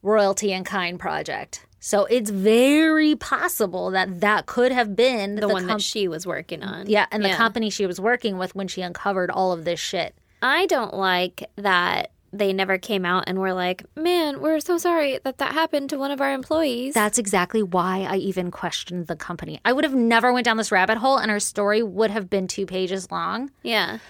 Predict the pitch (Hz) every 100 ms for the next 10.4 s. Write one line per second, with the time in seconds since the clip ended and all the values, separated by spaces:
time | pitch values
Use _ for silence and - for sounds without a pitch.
0 | - - 277 294 311 302 294 415 494 262
1 | 233 349 427 381 220 170 208 294 208 156
2 | 190 220 226 214 240 185 226 - 262 -
3 | 277 403 453 - 277 226 175 208 196 -
4 | 202 185 190 180 214 311 403 349 202 196
5 | 220 - 214 196 180 170 170 190 208 180
6 | 180 _ - - 226 349 349 285 302 294
7 | 302 302 277 - 226 220 - - - -
8 | - - 269 277 - 294 302 277 247 214
9 | 196 190 254 262 247 233 202 202 - 196
10 | 196 190 190